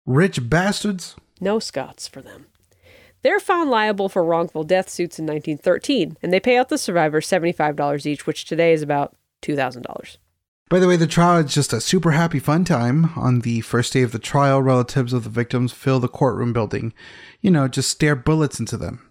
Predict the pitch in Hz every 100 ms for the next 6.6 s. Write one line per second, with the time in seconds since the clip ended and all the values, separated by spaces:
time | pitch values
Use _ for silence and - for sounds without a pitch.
0 | - 120 110 - _ - - 131 107 -
1 | - 117 107 107 - - 123 - 123 117
2 | 110 107 110 98 92 95 101 _ _ _
3 | 135 139 131 196 202 160 156 139 143 151
4 | 139 131 135 131 107 120 139 147 127 -
5 | - 104 104 - 120 120 113 139 131 120
6 | 104 156 139 - 92 123